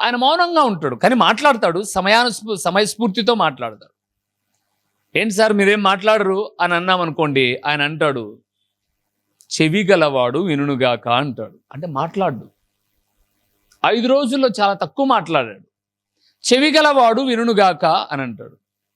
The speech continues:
"ఉమ్, సరే." మళ్ళా కొంత దూరం వెళ్ళిన తర్వాత, "అన్నీ వింటున్నాడు ఆయన,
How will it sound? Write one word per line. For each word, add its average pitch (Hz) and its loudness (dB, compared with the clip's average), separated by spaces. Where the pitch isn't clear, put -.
"ఉమ్, 123 -4
సరే." 127 -4
మళ్ళా 269 2
కొంత 262 -2
దూరం 285 2
వెళ్ళిన 254 0
తర్వాత, 233 4
"అన్నీ 160 -4
వింటున్నాడు 160 0
ఆయన, 170 0